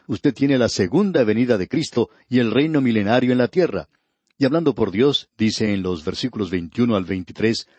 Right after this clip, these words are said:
"Aborrecí, abominé vuestras solemnidades, y no me complaceré en vuestras asambleas.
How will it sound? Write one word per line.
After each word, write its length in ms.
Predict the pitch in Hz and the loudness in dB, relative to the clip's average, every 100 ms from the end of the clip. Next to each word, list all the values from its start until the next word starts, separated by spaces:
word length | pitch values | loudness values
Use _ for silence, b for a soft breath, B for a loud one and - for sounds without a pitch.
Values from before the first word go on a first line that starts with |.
| b b b | b b b
"Aborrecí, 840 | 110 110 120 117 117 - 127 139 - _ _ _ | -4 0 2 2 0 2 2 2 -2 _ _ _
abominé 680 | 123 113 107 127 120 123 175 | -2 -2 0 0 2 2 2
vuestras 420 | 107 113 101 107 | 2 0 2 -2
solemnidades, 760 | - 117 107 98 98 123 113 - b b | 0 0 0 -2 0 0 0 -2 b b
y 140 | 131 117 | -2 2
no 120 | 170 | 2
me 140 | 160 | 2
complaceré 600 | 135 131 123 110 113 143 | 0 0 0 0 2 2
en 80 | 131 | 2
vuestras 400 | 110 120 113 101 | 0 -2 -2 -4
asambleas. 640 | 101 101 101 147 80 - | -2 -2 0 0 -2 -10